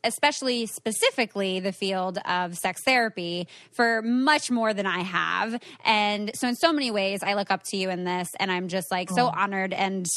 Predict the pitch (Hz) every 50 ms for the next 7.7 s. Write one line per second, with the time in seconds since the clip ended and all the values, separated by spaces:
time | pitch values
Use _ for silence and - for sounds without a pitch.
0 | - - - 262 254 - 247 226 - 214 202 196 196 190 190 196 - - - -
1 | - 220 220 233 226 254 254 - - 220 226 233 240 269 311 226 170 170 180 185
2 | - 233 - 220 185 202 202 202 180 - - - - - - - - - - -
3 | - - 202 196 190 185 180 185 190 - 185 214 233 233 - - - - 220 220
4 | 220 220 220 220 220 208 190 - - - _ _ _ - 202 - - - 220 240
5 | 254 269 285 294 285 285 - - 220 - 247 240 - 247 233 - 233 214 208 208
6 | 226 311 370 370 262 247 220 214 190 - 165 - - - 220 220 - - 202 202
7 | 196 202 - - 175 208 190 190 185 185 190 190 185